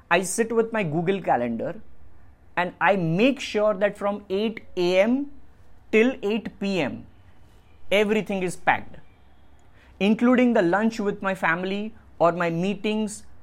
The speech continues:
or anything. I just make sure that it is packed, including this, this particular conversation which my team is filming right now.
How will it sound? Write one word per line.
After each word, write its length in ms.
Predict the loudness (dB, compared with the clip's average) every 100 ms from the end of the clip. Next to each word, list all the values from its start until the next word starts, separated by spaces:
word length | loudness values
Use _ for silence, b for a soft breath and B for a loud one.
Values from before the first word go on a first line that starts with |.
| 4
or 160 | 4 4
anything. 520 | 4 4 4 0 -10 -4
I 120 | 0
just 220 | 0 0
make 180 | -2 -4
sure 220 | -2 -2
that 160 | -2 -2
it 100 | -4
is 120 | -6
packed, 320 | -2 -4 -4 -14 -20 -10 0
including 680 | 0 2 2 4 2 0 0 2
this, 320 | 2 0 -2 -14 -12
this 340 | 0 0 0
particular 500 | -2 -2 0 -2 -2
conversation 560 | 0 -2 -2 -4 -4 -6
which 160 | -6
my 100 | -6
team 240 | -6 -6 -6
is 160 | -6
filming 480 | -8 -2 0 0 0
right 260 | 0 -2 -2
now. 300 | -4 -4